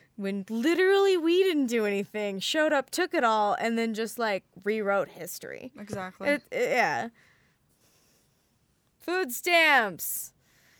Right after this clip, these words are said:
Speaker 1: Tell me how this isn't all connected. Please, someone, please, for the love of
Speaker 2: <laughs>
Speaker 1: God, come, come tell me like I'm seven how it's not <laughs> actually all connected.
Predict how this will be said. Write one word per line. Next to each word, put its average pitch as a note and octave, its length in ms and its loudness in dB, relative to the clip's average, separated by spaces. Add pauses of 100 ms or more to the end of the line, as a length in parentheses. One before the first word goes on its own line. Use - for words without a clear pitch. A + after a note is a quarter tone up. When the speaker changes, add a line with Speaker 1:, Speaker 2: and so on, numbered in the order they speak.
(140)
Speaker 1:
Tell D#4 260 0
me F4 200 0
how E4 180 2
this E4+ 220 -4
isn't F#4+ 340 0
all F#4 240 8
connected. B3 760 -2 (500)
Please, F#4 380 4
someone, E4 600 0 (260)
please, E4 520 2
for - 120 -8
the F4 180 2
love F#4 240 10
of D#4 260 0
Speaker 2:
<laughs> F4 120 8
Speaker 1:
God, A3+ 400 8
come, F4+ 260 6 (160)
come F4+ 320 2
tell F4+ 300 2
me C4+ 320 -2
like C4+ 260 0
I'm B3 160 0
seven G3 760 -2 (600)
how C#4 180 2
it's C4 220 0
not B3+ 300 6
<laughs> - 40 -8
actually A#3 640 0
all E4 160 8
connected. - 800 -4